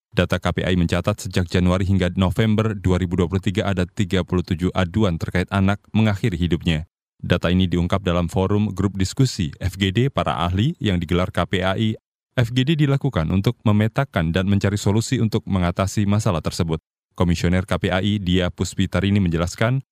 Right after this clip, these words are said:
kasus mengakhiri hidup rentan terjadi di usia lima hingga enam S D, kelas satu hingga dua S M P, dan kelas satu atau kelas dua S M A. Kata dia, mengakhiri hidup bisa dicegah.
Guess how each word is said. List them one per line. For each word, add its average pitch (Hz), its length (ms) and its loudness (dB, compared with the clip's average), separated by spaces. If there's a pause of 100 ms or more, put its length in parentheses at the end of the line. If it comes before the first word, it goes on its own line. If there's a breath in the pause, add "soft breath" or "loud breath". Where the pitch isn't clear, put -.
(220)
kasus 90 400 -2
mengakhiri 92 400 0
hidup 104 320 0
rentan 107 560 0
terjadi 113 480 -2
di 87 160 -2
usia 95 240 0
lima 104 400 0
hingga 95 320 2
enam 82 240 0
S 82 80 -6
D, 131 240 0 (400)
kelas 92 240 0
satu 117 160 0
hingga 92 320 2
dua 87 240 0
S 92 160 -2
M 95 80 -2
P, 120 240 0 (240)
dan 110 400 -2
kelas 101 240 -2
satu 113 320 -2
atau 98 400 -2
kelas 90 400 -2
dua 92 240 0
S - 80 -4
M 80 160 -2
A. 78 160 -2 (320)
Kata 127 240 0
dia, 87 320 -2 (200)
mengakhiri 110 480 0
hidup 113 320 2 (160)
bisa 123 240 0
dicegah. 78 560 -2